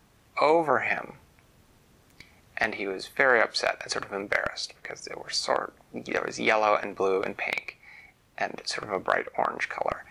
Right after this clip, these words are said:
and also some black. And so he ran off down the street to the park,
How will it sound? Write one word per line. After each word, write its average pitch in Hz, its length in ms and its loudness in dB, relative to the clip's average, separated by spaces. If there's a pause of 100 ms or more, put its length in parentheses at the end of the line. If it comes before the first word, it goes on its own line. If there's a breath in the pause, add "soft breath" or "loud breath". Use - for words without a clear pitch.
(160 loud breath)
and - 100 -10
also - 240 0
some - 300 -6
black. - 420 0 (320 loud breath)
And - 100 -16
so 104 100 -6
he 101 120 -4
ran 113 340 2
off 131 220 2
down 123 180 2
the 117 60 -4
street - 440 0
to - 60 -6
the - 80 -6
park, - 480 -4